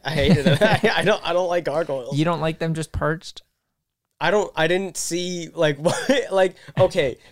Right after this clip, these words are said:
Speaker 1: maybe this is dumb when you have shows like Teenage Mutant Ninja Turtles around, but I don't
Speaker 2: <laughs>
Speaker 1: understand what a gargoyle is gonna do in the world of, of anything. Are they, were they heroes? Were they just
Speaker 2: Yeah.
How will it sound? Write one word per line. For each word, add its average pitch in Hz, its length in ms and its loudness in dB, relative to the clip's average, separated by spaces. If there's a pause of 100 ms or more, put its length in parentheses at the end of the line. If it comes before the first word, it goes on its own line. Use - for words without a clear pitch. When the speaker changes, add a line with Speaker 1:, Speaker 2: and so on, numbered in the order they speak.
Speaker 1:
maybe 202 280 2
this 226 160 -4
is 165 160 -4
dumb 143 420 0
when 135 120 0
you 131 120 -2
have 135 140 0
shows 135 320 0
like 123 180 -2
Teenage 135 340 -4
Mutant 131 300 -4
Ninja 139 100 -8
Turtles 151 440 -2
around, 156 480 0 (220)
but 156 140 0
I 165 100 2
don't 208 120 2
Speaker 2:
<laughs> - 20 0
Speaker 1:
understand 175 500 2
what 147 100 2
a 139 60 4
gargoyle 131 640 2
is 113 100 -4
gonna 127 220 0
do 123 580 0
in 135 160 -2
the 127 100 2
world 123 480 0
of, 113 300 -4
of 135 140 -2
anything. 127 380 -4
Are 113 60 -6
they, 117 140 -6
were 127 220 -4
they 113 100 -8
heroes? 160 560 0
Were 143 140 -2
they 117 160 -8
just 127 260 -8 (180)
Speaker 2:
Yeah. 135 340 -4